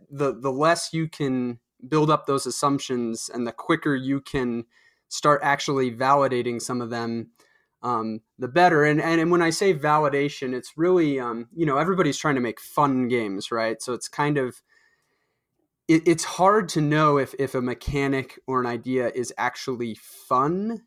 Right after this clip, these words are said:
until you actually just try it. Um, I don't think there's, like, a very straightforward formula for,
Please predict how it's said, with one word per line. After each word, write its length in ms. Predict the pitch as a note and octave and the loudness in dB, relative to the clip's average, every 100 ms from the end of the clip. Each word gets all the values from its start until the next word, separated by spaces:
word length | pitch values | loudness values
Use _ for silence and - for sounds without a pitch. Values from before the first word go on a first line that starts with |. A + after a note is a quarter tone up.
| _ | _
until 440 | C#3 C#3 C3 E3 D#3 | -2 -2 0 2 2
you 220 | C#3+ C3+ | 2 2
actually 460 | C3 - - B2+ A#2 | 0 -2 -4 -4 -4
just 320 | A2 - - | -6 -10 -14
try 380 | - A#2 G#2 G2 | -4 0 0 0
it. 260 | F#3 - - _ | -4 -4 -10 _
Um, 440 | B2 A#2+ G2 G2 A2 _ _ - | -10 -8 -8 -12 -18 _ _ -6
I 40 | |
don't 260 | C#3 D3 - | -2 -2 -2
think 180 | D3+ C#3 | -4 -2
there's, 200 | B2+ C3 | -4 -4
like, 180 | B2 | -4
a 60 | B2+ | -4
very 540 | A#2 B2 B2 B2 A#2+ - _ _ _ _ - | -2 2 2 2 -2 -8 _ _ _ _ -8
straightforward 880 | - - C#3+ C3+ - C#3+ C3+ B2 A#2+ | -2 4 4 4 2 4 6 4 -2
formula 840 | - C3 C3 B2+ B2 A#2+ A2+ A2+ | -2 2 2 2 2 2 0 -2
for, 540 | - B2+ A#2+ A2 A2 | -4 -2 0 0 -2